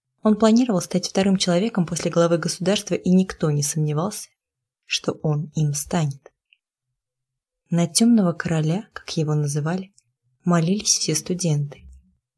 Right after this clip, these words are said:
искренне надеясь, что их пронесёт, и они никогда не вызовут его неудовольствия.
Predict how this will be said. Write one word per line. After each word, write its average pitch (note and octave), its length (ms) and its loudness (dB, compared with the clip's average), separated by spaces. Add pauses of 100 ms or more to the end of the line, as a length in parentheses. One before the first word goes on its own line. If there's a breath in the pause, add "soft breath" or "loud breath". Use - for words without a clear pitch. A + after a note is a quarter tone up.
(220)
искренне D#3 500 0
надеясь, D3 680 -2 (380)
что - 260 -4
их E3 140 -4
пронесёт, G3 640 2
и - 120 -2
они D#3+ 240 4
никогда F3 600 2
не D3+ 160 2
вызовут D#3+ 420 0
его D3+ 200 -2
неудовольствия. D3 800 -2